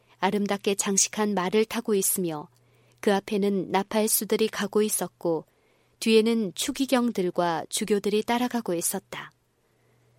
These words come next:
그것은 참으로 모든 계층의 사람들의 주목을 끈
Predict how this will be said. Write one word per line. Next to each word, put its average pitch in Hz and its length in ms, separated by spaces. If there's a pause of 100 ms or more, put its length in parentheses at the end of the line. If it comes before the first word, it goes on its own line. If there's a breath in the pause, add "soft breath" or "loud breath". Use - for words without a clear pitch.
(180)
그것은 247 460
참으로 247 640 (100)
모든 233 380
계층의 247 480
사람들의 254 600
주목을 208 500
끈 190 360